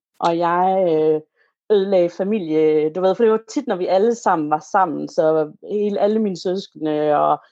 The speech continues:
med tiden jo også svigersøskende, og, øh, mine forældre og sådan noget. Og så, hvis jeg ligesom sagde fra over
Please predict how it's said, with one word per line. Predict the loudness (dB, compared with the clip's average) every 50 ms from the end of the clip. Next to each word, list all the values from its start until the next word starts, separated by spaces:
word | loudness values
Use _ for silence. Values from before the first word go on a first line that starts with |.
| _ _ _ -4
med | -2 -2
tiden | -2 0 0 2 2 2 2
jo | 2 4 2
også | 2 0 -4 -10
svigersøskende, | -8 -4 -2 0 0 0 0 -2 -4 -6 _ _ _ _ -10 -4 -4 -4 -4 -4 -6 -8 -6 -4 -4 -2 -2 -2 -2 0
og, | 0 0 2 2 0 0 0 -2
øh, | -2 -2 -2 -2 -4 -2
mine | -2 -4 -2 0
forældre | 0 0 0 0 -2 -4 -2 -2 -2
og | -2 -4
sådan | -6 -4 -2
noget. | 0 0 0 0 -2 _ _ _ _ _ _ _ _ _ _ -4
Og | -4 -2
så, | 2 2 2 2 2 -2 -8 _ -4
hvis | -4 -2 0
jeg | 0 0 0
ligesom | 0 -2 -4 -4 -6
sagde | -2 -2 -2 -2 -2 -2 0
fra | 0 2 2 2 0
over | 0 -2 -2